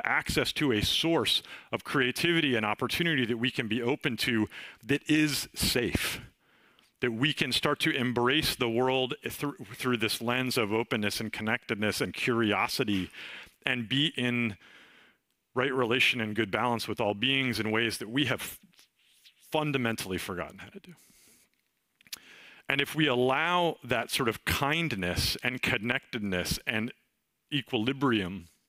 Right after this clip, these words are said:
to be the non-negotiable parts of how we engage each other, engage the world,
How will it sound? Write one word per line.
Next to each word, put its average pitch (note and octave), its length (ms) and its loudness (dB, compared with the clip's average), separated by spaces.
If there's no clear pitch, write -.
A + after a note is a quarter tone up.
to C#3+ 160 0
be D3+ 260 0
the C#3 160 0
non-negotiable B2+ 920 0
parts A2 340 -2
of G2+ 120 -6
how A2 180 0
we G#2+ 160 2
engage G2+ 320 -2
each G2+ 180 0
other, F#2+ 260 0
engage F#2+ 380 0
the G2+ 80 -4
world, F#2+ 480 0